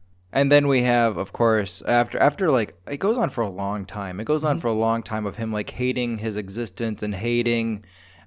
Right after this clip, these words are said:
Speaker 1: being the manager of this team and hating losing and hating everything
Speaker 2: Mm-hmm.
Speaker 1: and just treating it like a, a job and not having any fun. It goes on for a really long time. And then Timothy Busfield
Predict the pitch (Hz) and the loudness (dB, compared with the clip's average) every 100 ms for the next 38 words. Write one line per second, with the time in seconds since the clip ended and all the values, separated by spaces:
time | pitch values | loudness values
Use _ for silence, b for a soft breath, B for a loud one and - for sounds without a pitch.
0 | - 117 135 131 123 120 117 113 120 123 | -6 0 2 4 2 0 0 0 2 0
1 | 113 120 113 113 - - 131 123 120 117 | 2 0 0 -2 -2 -2 0 0 0 -2
2 | 101 131 135 120 117 131 123 123 117 110 | 0 4 4 2 2 2 2 0 -2 -2
3 | 110 139 131 123 120 120 127 120 131 120 | 2 2 4 2 0 0 -2 0 2 2
4 | 123 120 101 135 139 131 B B B B | 0 -4 -8 -6 -4 -6 B B B B
5 | - 123 147 131 - 147 139 135 113 127 | -6 -2 0 0 0 2 2 2 0 -2
6 | 123 110 - 117 104 113 117 113 113 110 | -2 -4 -4 -4 -4 0 2 4 2 0
7 | 110 110 117 110 113 110 101 - 113 110 | 0 0 -2 -2 -2 -4 -4 -2 -2 0
8 | 110 117 156 151 123 120 117 147 156 135 | -4 0 2 2 2 0 2 4 2 2
9 | 120 113 - 107 104 101 98 _ b b | 0 -2 -4 -4 -4 -6 -10 _ b b
10 | b - 120 120 127 123 120 120 113 104 | b -6 -4 0 0 2 0 0 -4 -8
11 | - 165 190 185 131 131 - 131 123 117 | -4 -2 0 0 2 2 2 2 4 2
12 | - | -4